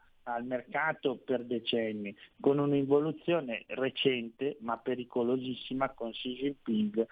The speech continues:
che mira, come abbiamo visto nel caso di Alibaba, eh, a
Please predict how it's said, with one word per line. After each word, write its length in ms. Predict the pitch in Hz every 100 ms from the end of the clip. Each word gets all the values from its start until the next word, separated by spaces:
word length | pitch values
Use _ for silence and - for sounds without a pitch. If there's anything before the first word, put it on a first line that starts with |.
| - - _
che 320 | - 139 - 104
mira, 640 | 131 151 160 120 104 98
come 240 | - 120 117
abbiamo 400 | 120 117 117 117
visto 440 | 131 143 - 123
nel 260 | 113 110 107
caso 300 | 123 113 113
di 120 | 117
Alibaba, 960 | 113 117 120 127 117 101 104 85 80 95
eh, 260 | 113 110
a 380 | 107 - 113 120